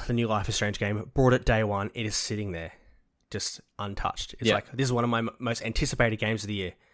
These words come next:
Speaker 1: And it's just sitting there. I haven't touched it. I've gone back to play, like, Apex and just my Rocket League, my numbing games.
Speaker 2: Mm.
Speaker 1: You know,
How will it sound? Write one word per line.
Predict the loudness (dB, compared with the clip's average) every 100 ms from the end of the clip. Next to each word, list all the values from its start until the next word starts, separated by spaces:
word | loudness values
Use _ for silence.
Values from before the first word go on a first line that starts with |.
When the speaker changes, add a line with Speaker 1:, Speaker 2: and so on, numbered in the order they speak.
| _ _ _
Speaker 1:
And | -10
it's | -8
just | -6
sitting | -2 -2
there. | 0
I |
haven't | 0 0
touched | 0 0 -2
it. | -6 -6 -16 -12
I've | -4
gone | -2 0
back | -2 -2
to |
play, | -2 -2 -2
like, | -4 -4
Apex | -4 -2 -2 -2
and | -4
just | -6 -6
my | -6 -4
Rocket | -4 -6 -8
League, | -8
my | -6
numbing | -4 -2 -2 -4 -4
games. | -4 -4 -4 -4 0
Speaker 2:
Mm. | 4 4 2 -10 -10
Speaker 1:
You |
know, | -10